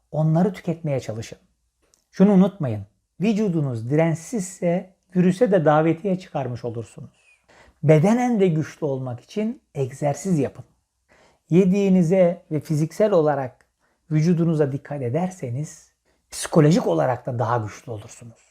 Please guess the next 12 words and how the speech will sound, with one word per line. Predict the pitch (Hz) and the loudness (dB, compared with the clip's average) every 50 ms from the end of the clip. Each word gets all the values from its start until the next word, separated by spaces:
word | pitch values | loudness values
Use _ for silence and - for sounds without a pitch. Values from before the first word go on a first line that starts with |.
| _ _ _ _ _ _ _ _ _ _ _ _ | _ _ _ _ _ _ _ _ _ _ _ _
Eğer | - 196 202 196 196 202 202 180 | 4 6 8 8 6 6 4 2
bu | 185 - | 2 4
altı | 196 185 185 185 185 302 | 6 6 6 4 2 0
maddeyi | 302 254 185 - - - 170 160 | -2 -2 -2 -2 -2 -2 0 2
hayatımıza | 156 233 277 254 208 185 - 190 185 185 | 2 2 0 0 -2 -4 -4 -2 -2 -2
oturtursak | 165 170 - 160 147 - 175 131 - - 117 120 123 - _ _ _ _ _ _ _ _ _ _ _ _ _ _ _ - | -2 -2 -6 -10 -8 -6 -6 -6 -4 -6 -6 -6 -8 -10 _ _ _ _ _ _ _ _ _ _ _ _ _ _ _ -2
bu | 220 214 185 | 2 4 4
geçici | 196 185 185 - 196 170 214 208 | 4 4 2 2 0 0 0 -2
süreçte | - - 165 143 127 - - - _ - 143 127 143 180 185 _ _ _ _ _ _ _ _ _ _ - | -4 -6 -6 -6 -6 -8 -12 -12 _ -6 -4 -2 -4 -4 -6 _ _ _ _ _ _ _ _ _ _ 2
negatif | 185 226 226 214 196 175 185 185 165 | 2 4 4 4 2 2 2 0 -2
bütün | 147 151 151 - - 262 | -2 -2 -4 -4 -4 -2
olumsuzluklardan | 285 208 165 170 165 147 - - 151 143 147 151 - 160 135 139 143 139 131 127 131 139 151 175 | 0 0 0 0 0 -4 -6 -8 -8 -8 -8 -8 -6 -4 -2 -2 0 0 0 0 0 0 -2 -4